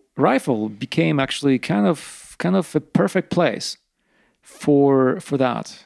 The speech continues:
Uh, it's, it's, you know, it's a, just one mile of, of a canyon,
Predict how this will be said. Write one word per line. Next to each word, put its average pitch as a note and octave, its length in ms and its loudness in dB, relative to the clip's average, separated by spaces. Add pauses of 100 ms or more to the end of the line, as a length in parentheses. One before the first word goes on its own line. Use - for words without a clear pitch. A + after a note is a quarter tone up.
Uh, C3+ 460 -4
it's, - 260 -6
it's, A3 180 -10
you F#3+ 60 2
know, D#3+ 120 2
it's F3 160 -2
a, D#3 40 -2
just C#3 320 -4
one C#3+ 240 0
mile B2 600 0 (160)
of, B2+ 360 0
of A#2+ 100 -2
a B2 60 -2
canyon, B2+ 520 -4